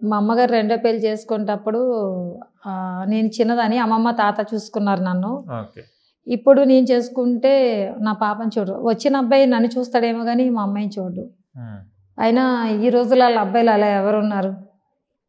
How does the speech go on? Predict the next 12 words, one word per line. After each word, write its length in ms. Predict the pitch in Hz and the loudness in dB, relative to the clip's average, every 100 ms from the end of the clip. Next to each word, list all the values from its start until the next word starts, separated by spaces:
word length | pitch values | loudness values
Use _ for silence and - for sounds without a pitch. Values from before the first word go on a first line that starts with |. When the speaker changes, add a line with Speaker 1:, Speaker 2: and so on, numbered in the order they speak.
| _ _ _ - - 214 | _ _ _ -16 -14 -4
Speaker 1:
అమ్మాయి 280 | 208 226 | 0 2
నడుము 300 | 226 214 240 | 2 4 2
కనిపిస్తే 440 | 233 226 220 233 240 | 0 0 -2 -2 -2
చాలు, 560 | 226 214 214 220 214 | 2 2 2 2 0
దీన్ని 280 | 208 214 208 | 0 2 2
ఏదో 160 | 208 233 | 2 0
చేద్దామని 540 | 233 214 202 226 220 | 2 2 2 0 0
ఒక 200 | 214 208 | -2 0
ఐడియా 320 | 202 202 220 | 2 2 2
తప్పించగాని, 920 | 226 214 220 208 208 202 214 247 254 240 - - _ _ _ _ - | 0 -2 -4 -6 -4 -2 0 0 -2 -6 -16 -20 _ _ _ _ -8
ఒక, 180 | 202 202 196 185 180 175 170 175 | -4 0 0 0 0 0 -2 -2
ఏ-, 200 | 220 214 | 0 0